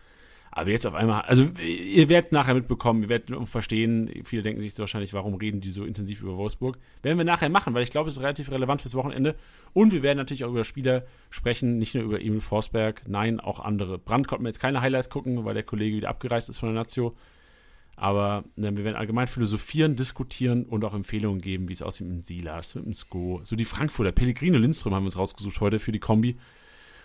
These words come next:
Und werden natürlich auch über die dicken Fische reden, weil viele da draußen, viele Kickbase-Manager haben auch gelitten über die Länderspielpause, Tilly, gerade wenn du so Mané-Besitzer warst,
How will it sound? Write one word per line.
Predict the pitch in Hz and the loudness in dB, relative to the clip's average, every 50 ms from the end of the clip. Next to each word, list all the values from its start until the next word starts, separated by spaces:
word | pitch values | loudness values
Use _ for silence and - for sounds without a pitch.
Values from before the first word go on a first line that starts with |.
| - - | -6 4
Und | 143 131 131 135 131 131 - | 8 10 10 10 10 8 6
werden | 117 123 143 | 6 8 8
natürlich | 156 143 131 131 | 8 6 4 4
auch | 120 | 6
über | - 120 | 6 4
die | 104 101 | 4 4
dicken | 151 - 127 | 0 0 0
Fische | - 117 - - 92 | -2 0 0 0 -2
reden, | 87 90 90 90 87 90 92 - | 0 0 0 0 -2 -4 -6 -2
weil | - 95 92 | 0 2 2
viele | - - 147 147 143 | 2 2 2 4 8
da | 135 123 107 | 8 8 8
draußen, | 104 110 113 117 113 | 8 8 8 8 8
viele | 117 165 175 | 6 4 6
Kickbase-Manager | 175 175 170 - 143 - 143 135 135 123 131 113 | 6 4 4 4 4 6 6 6 6 6 6 4
haben | 123 127 | 4 4
auch | 120 - | 4 6
gelitten | - 117 110 123 131 - 135 | 8 8 10 10 8 6 2
über | 104 92 92 | 2 2 2
die | 95 | 0
Länderspielpause, | 92 92 - - 101 - - 101 98 92 98 | 0 -2 -2 -4 -4 0 2 2 2 2 0
Tilly, | - 120 - 110 | -2 -2 -2 -2
gerade | 92 - 110 113 123 120 | 0 4 6 6 6 8
wenn | 113 110 | 6 6
du | 104 | 6
so | 101 107 | 6 4
Mané-Besitzer | 98 95 95 95 98 107 98 85 85 - - - 85 78 | 4 4 4 4 4 2 2 0 -2 -2 -4 -4 -4 -2
warst, | 82 82 - - - - | -2 -4 -4 -6 -8 -14